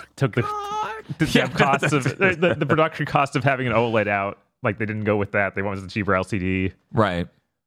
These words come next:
Speaker 3: But I think, uh, people were saying it's supposed to be ten eighty p, so at least it's not an L C D that's seven twenty p that many years later.
Speaker 1: Yes.
Speaker 3: Which is what I was expecting.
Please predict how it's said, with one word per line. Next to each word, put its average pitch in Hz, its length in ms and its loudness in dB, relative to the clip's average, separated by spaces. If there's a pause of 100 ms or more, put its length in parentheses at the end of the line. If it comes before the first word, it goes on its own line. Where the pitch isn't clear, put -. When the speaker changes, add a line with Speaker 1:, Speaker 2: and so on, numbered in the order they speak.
(640)
Speaker 3:
But 143 200 2
I 143 80 2
think, 180 320 0
uh, 151 180 4
people 143 300 2
were 123 40 4
saying 135 240 2
it's 107 80 -2
supposed - 220 0
to 104 60 -6
be 104 80 0
ten 101 160 2
eighty 82 120 0
p, 82 160 -2
so 110 200 0
at 92 80 0
least 131 200 0
it's 143 140 -2
not 147 160 4
an 123 100 0
L 127 120 4
C 135 120 -2
D 117 120 2
that's 104 200 0
seven 117 240 0
twenty 120 300 0
p 110 200 0
that 113 260 0
many 127 160 2
years 127 280 2
later. 135 320 2
Speaker 1:
Yes. 202 480 -2
Speaker 3:
Which 143 200 0
is 143 120 0
what 160 140 4
I 147 120 2
was 185 180 0
expecting. 226 580 0